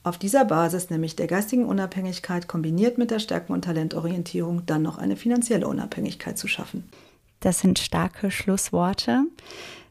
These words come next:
Speaker 2: Danke dir, Jutta, dass du mir heute Rede und Antwort gestanden hast und uns mit deinem Fachwissen bereichert hast. Ja, irgendwie fällt mir heute zum Abschluss der Sendung ein Zitat ein.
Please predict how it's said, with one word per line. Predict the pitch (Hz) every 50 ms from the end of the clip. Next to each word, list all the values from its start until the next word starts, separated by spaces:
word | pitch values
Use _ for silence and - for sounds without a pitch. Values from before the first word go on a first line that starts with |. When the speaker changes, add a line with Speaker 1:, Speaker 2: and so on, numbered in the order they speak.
| _ _ _ -
Speaker 2:
Danke | 185 190 233 262 - - 254
dir, | 220 220 220 220 220 226 - -
Jutta, | 214 214 220 - - 226 214
dass | - 202 190 -
du | - 208
mir | 208 202 190 190 175
heute | 190 196 196 202 - 202 180
Rede | 175 185 214 226 226 -
und | - 190 190 - - -
Antwort | 190 196 208 - - 185 175 -
gestanden | - 165 - 180 170 165 - 175 151
hast | 180 196 214 - - - - _
und | - 190 196 202 - -
uns | 190 190 185 - -
mit | 180 170
deinem | 175 170 180 190 175
Fachwissen | - - - - 247 262 - - 220 214 240 233 - 240 220
bereichert | 208 196 185 202 269 311 - - 165 - - -
hast. | 180 208 277 - - - - - - - - - - - - - - - - - - - - _ _
Ja, | - 214 220 -
irgendwie | - 277 311 320 302 285 269
fällt | - 277 277 277
mir | 277 262 262 208
heute | 214 269 285 - 294 -
zum | - 247 -
Abschluss | - 240 - - - 247 233
der | - 226 220
Sendung | 202 220 220 226 226 226 226 226 226 226 226 233 - _ _ _ _ _ -
ein | 254
Zitat | - - 302 - - - 330 359 392 339 - - -
ein. | 170 165 165 170 165 165 165 165 165